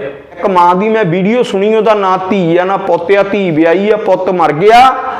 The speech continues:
ਤੇ ਉਹਦੇ ਛੇ ਕਿੱਲੇ ਆ, ਤੇ ਉਹ ਕਹਿੰਦੀ, "ਮੈਂ ਕੋਈ ਜ਼ਹਿਰ ਖਾ ਕੇ ਮਰ ਜਾਣਾ।" ਭਗਵੰਤ ਮਾਨ ਜੀ, ਤੁਹਾਡੇ ਤੱਕ ਇਹ ਨਹੀਂ ਪਹੁੰਚਦੀਆਂ ਵੀਡੀਓ?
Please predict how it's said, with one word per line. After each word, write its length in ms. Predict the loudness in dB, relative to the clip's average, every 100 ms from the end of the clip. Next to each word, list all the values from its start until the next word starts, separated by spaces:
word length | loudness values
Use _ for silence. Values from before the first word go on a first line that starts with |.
| -12 -12 -8
ਤੇ 80 | -4
ਉਹਦੇ 360 | 2 4 4
ਛੇ 300 | 2 0 0
ਕਿੱਲੇ 360 | 0 0 2 2
ਆ, 60 |
ਤੇ 120 | 2 0
ਉਹ 200 | 0 0
ਕਹਿੰਦੀ, 300 | 0 -2 -2
"ਮੈਂ 160 | -2
ਕੋਈ 120 | -2
ਜ਼ਹਿਰ 260 | 0 0 0
ਖਾ 160 | -2 -4
ਕੇ 140 | -2
ਮਰ 200 | -2 -2
ਜਾਣਾ।" 220 | -4 -4
ਭਗਵੰਤ 460 | -4 -4 -2 -4 -4
ਮਾਨ 220 | -4 -2
ਜੀ, 100 | -2
ਤੁਹਾਡੇ 320 | -2 -2 -2
ਤੱਕ 240 | -4 -4 -2
ਇਹ 140 | 0
ਨਹੀਂ 200 | -2 -4
ਪਹੁੰਚਦੀਆਂ 560 | -4 -4 -2 0 0 0
ਵੀਡੀਓ? 380 | 0 0 -2